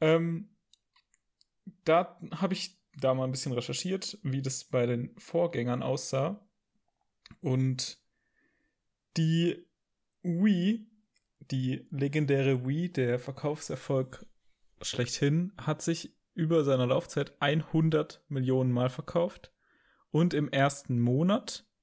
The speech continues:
drei Millionen Mal. Ähm, wenn ich's richtig in Erinnerung hab, war das aber kurz vor dem Weihnachtsgeschäft auch zufällig. Deshalb verständlich, dass die Sales da ein bisschen höher waren, aber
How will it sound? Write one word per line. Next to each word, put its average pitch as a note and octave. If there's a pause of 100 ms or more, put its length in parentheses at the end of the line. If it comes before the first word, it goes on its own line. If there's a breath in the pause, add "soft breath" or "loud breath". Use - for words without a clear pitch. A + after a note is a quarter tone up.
(400)
drei A#2+
Millionen B2
Mal. - (1160)
Ähm, D3
wenn D3+
ich's -
richtig G#3
in E3+
Erinnerung D#3
hab, C3+
war C3+
das C#3+
aber C3
kurz -
vor D#3+
dem B2+
Weihnachtsgeschäft B2+
auch C#3
zufällig. C#3+
Deshalb B2 (840)
verständlich, D3+
dass -
die C3+
Sales C#3
da C#3
ein C3+
bisschen C3+
höher C3+
waren, C3+
aber B2+